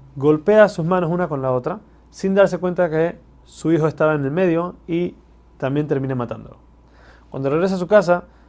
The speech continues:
sus esposas estaban enojados con él y no que-, se querían, se querían separar de él. Él fue con Adán para que les diga por qué se tienen que separar de él,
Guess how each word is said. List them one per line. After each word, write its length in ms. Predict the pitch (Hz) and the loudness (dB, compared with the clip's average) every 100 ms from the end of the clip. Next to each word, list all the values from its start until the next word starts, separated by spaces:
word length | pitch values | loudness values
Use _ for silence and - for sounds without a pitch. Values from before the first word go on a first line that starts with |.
| _ | _
sus 240 | - - 131 | -16 -4 -4
esposas 400 | 135 160 151 131 | 0 0 0 -6
estaban 440 | 131 143 143 143 - _ _ _ _ _ | -2 0 0 -2 -14 _ _ _ _ _
enojados 420 | 151 139 135 131 127 | -6 -2 2 0 0
con 140 | 113 | -6
él 180 | 147 202 _ _ _ _ - _ | -6 -8 _ _ _ _ -20 _
y 300 | 180 220 - - | -4 -4 -6 -8
no 180 | 165 170 | -4 -2
que-, 280 | 175 170 - | -2 -2 -4
se 140 | 147 | -4
querían, 220 | 156 175 | -2 -2
se 120 | 151 | -2
querían 200 | 147 185 | 0 0
separar 380 | 185 151 156 156 | -2 -2 0 2
de 100 | 151 | 0
él. 140 | 135 - - _ _ - - - - - - - - - - - | -2 -8 -20 _ _ -20 -20 -20 -20 -20 -20 -20 -20 -20 -20 -2
Él 140 | 170 | -2
fue 240 | 156 180 165 | 2 0 2
con 180 | 175 | 2
Adán 380 | 151 160 156 160 - _ _ _ | 4 2 0 -4 -16 _ _ _
para 360 | 123 123 120 - - _ _ _ _ - - | -2 -2 -4 -8 -20 _ _ _ _ -20 -10
que 200 | 127 113 - _ - | -8 -8 -12 _ -8
les 160 | 120 | 0
diga 220 | 160 190 | 2 2
por 180 | 127 127 | 0 -2
qué 100 | 139 | -4
se 80 | 131 | -4
tienen 160 | 151 151 | -6 -6
que 80 | |
separar 320 | 139 131 135 156 | -8 -2 0 0
de 100 | |
él, 100 | 202 | -2